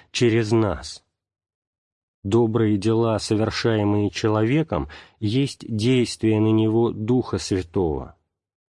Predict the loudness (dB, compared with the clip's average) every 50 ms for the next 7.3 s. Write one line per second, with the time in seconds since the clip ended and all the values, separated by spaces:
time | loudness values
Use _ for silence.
0 | _ _ -10 -4 0 0 0 0 0 0 0 0 2 2 2 2 2 2 0 0
1 | 0 0 0 0 0 -2 0 0 0 0 0 -2 -4 -8 -14 -20 -20 _ _ -4
2 | -2 0 0 0 0 -2 -6 -10 -10 -4 0 2 4 4 2 2 0 0 -2 -2
3 | -2 -2 -2 -2 -2 -2 -4 -6 -10 -16 -20 _ _ _ _ _ _ _ _ _
4 | _ _ _ _ _ _ _ _ _ _ _ _ _ _ _ -2 -2 -2 -2 -2
5 | -2 0 0 0 0 0 0 0 0 0 0 2 2 2 0 0 0 0 0 0
6 | 0 -2 -2 -4 -2 0 0 0 0 0 0 0 0 2 2 0 0 0 0 0
7 | 0 0 0 -2 -4 -6